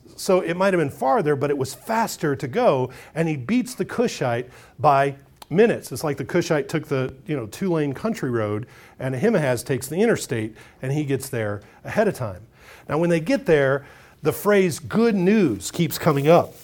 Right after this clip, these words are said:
It keeps popping up. This is good news. The enemy has been defeated. That's what the gospel is, right? Good news that the enemy has been vanquished. So let's pick it up in verse twenty-four.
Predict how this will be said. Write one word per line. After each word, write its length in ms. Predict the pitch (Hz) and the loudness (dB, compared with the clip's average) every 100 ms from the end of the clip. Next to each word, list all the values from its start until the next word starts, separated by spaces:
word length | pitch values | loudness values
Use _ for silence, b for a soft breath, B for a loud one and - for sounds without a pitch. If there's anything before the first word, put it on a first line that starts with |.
| - | -8
It 120 | 135 | -6
keeps 240 | - 196 - | -2 -4 -2
popping 340 | 175 156 156 | 0 0 2
up. 200 | 160 123 | 0 2
This 200 | 175 180 | 2 4
is 240 | 285 277 - | 4 4 4
good 200 | 160 131 | 2 2
news. 340 | 123 123 131 | 2 0 0
The 100 | 196 | 2
enemy 280 | 208 233 202 | 2 4 4
has 260 | 175 160 | 4 2
been 180 | 135 156 | 0 0
defeated. 560 | 139 - 247 170 127 - - | -2 0 2 2 2 -4 -16
That's 260 | - 185 180 | -4 -2 0
what 120 | 180 | 2
the 40 | |
gospel 420 | 151 214 226 - 131 | 8 8 8 2 -2
is, 160 | 101 | 0
right? 240 | 117 190 - | 2 2 4
Good 200 | 202 202 | 4 6
news 300 | 233 160 127 | 4 2 0
that 100 | 123 | -4
the 120 | 160 | 0
enemy 280 | 196 196 175 | 2 4 2
has 180 | 151 | 0
been 400 | 120 139 131 123 - | 0 0 0 -4 -4
vanquished. 560 | 165 175 - 98 - - | -2 -2 -4 -12 -14 -6
So 120 | 160 | -2
let's 120 | 147 | -2
pick 160 | - 156 | -2 -2
it 80 | 143 | -2
up 80 | |
in 80 | 123 | -2
verse 200 | 120 127 | -2 -4
twenty-four. 440 | - 117 190 156 | -4 -6 -2 -2